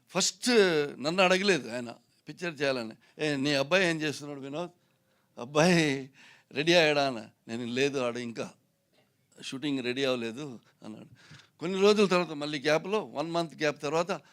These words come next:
"ఏ వినోద్, ఎక్కడ ఉన్నావు? నువ్వు హైదరాబాద్ ఎప్పుడు వస్తావు?" అని అడిగారు. నేను, "పలానా పలానా వస్తే నన్ను కలు" అని. నాకు స్టోరీ చెప్పలేదు, ఏం లేదు. "మనం ఈ పిక్చర్ చేస్తున్నాం" అంటే,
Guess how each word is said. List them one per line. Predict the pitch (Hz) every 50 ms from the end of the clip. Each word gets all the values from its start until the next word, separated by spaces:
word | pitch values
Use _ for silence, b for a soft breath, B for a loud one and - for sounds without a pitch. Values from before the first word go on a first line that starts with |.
| b b b b 160
"ఏ |
వినోద్, | 160 156 185 214 220 196
ఎక్కడ | 190 180 202 220
ఉన్నావు? | 226 208 175 151 135 117 113 _ b b b b b b b b b _ -
నువ్వు | 160 175 175 170 170 170
హైదరాబాద్ | 156 151 170 185 190 190 196 185
ఎప్పుడు | 175 165 151 156 160
వస్తావు?" | 156 - - - 143 170 226 226 190 - _ _ - -
అని | 139 143 139
అడిగారు. | 143 135 135 131 127 - 143
నేను, | 160 165 143 127 131 131 135 123 117 b b b b b b
"పలానా | 123 127 135 131 127
పలానా | 123 127 123 127 123 117
వస్తే | 113 120 131 127 - - 175
నన్ను | 156 147 135 135
కలు" | - - 147 139 160 190 220 _ b b b b -
అని. | 123 131 123 117 113 110
నాకు | 120 127 123 -
స్టోరీ | 113 - - 156 170 190
చెప్పలేదు, | 196 185 175 160 175 175 180 156
ఏం | 160 160 147 143
లేదు. | 147 156 190
"మనం | 185 156 139 139
ఈ | 135
పిక్చర్ | 120 - 143 - 180 160 135 156
చేస్తున్నాం" | 147 - - 147 143 147 143
అంటే, | 135 - 226 220